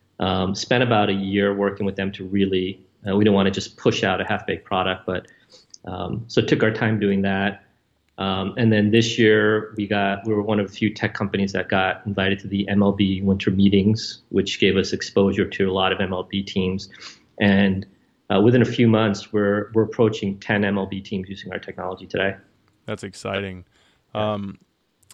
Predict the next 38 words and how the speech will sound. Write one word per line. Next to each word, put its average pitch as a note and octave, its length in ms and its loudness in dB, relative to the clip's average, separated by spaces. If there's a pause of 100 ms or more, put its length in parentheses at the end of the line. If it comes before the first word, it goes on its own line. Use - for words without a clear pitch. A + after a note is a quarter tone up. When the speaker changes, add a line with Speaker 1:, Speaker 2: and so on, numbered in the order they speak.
(220)
Speaker 2:
so - 140 -10
talk D#3+ 240 -2
Speaker 1:
So D#3 80 -8
Speaker 2:
about B2 440 2 (640)
what B2 280 -2
you've A2+ 240 -4
done A#2 240 0
in G2 140 -6
golf, G2+ 360 -2
'cause G#2 140 -8
I A2+ 60 -2
think B2+ 240 -6
this A2 180 -6
is F#2+ 140 -10
obviously G#2 760 -8
really, G2+ 420 -6 (320)
obviously G2 300 -12
done F#2 280 -10
well G#2+ 260 -2
in G2 80 -10
golf. F#2+ 500 -10 (280)
Speaker 1:
Mm. G2+ 340 -2
Speaker 2:
Talk G#3+ 160 0
about F3+ 180 2
why G#2+ 260 0
it's A2 220 -2 (380)
done G#2 600 -6
well G#2 240 -2
in G2+ 120 -8
golf, F#2+ 380 -6
and G2+ 120 -6
do G#2 60 -6
you G#2+ 80 -4
see A2 340 -4
that G#2 220 -2
happening G2 500 -6
in F2+ 120 -12
baseball? F2+ 580 -14